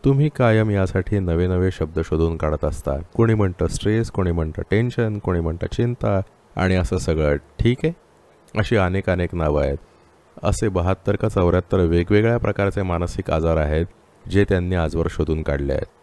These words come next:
अनेक fancy नावं, पण मुळात एवढंच आहे, तुमची बुद्धिमत्ता तुमच्या विरोधी झाली आहे. एकदा का तुमची बुद्धिमत्ता तुमच्या विरोधात उभी ठाकली, की मग विश्वातली कोणतीही शक्ती तुम्हाला वाचवू शकत नाही, एवढंच.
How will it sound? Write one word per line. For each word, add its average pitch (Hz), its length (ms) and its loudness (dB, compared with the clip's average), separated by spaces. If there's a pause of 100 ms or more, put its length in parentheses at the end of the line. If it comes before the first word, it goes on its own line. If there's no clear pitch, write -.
(120)
अनेक 101 420 0
fancy 90 420 -2
नावं, 71 300 0 (760)
पण 123 140 2
मुळात 98 460 0
एवढंच 82 380 0
आहे, 73 320 -2 (840)
तुमची 98 300 -4
बुद्धिमत्ता 90 760 -2
तुमच्या 85 380 -2
विरोधी 80 360 0
झाली 73 300 -2
आहे. 87 200 -6 (220)
एकदा 104 340 2
का 147 160 2
तुमची 127 300 0
बुद्धिमत्ता 104 520 -2
तुमच्या 92 240 -2
विरोधात 85 380 -2
उभी 82 160 -2
ठाकली, 80 380 -4 (360)
की 120 80 4
मग 110 140 4
विश्वातली 107 640 0 (100)
कोणतीही 98 420 2
शक्ती 123 260 0
तुम्हाला 98 300 2
वाचवू 85 280 2
शकत 76 380 -4
नाही, 71 280 -2
एवढंच. - 480 0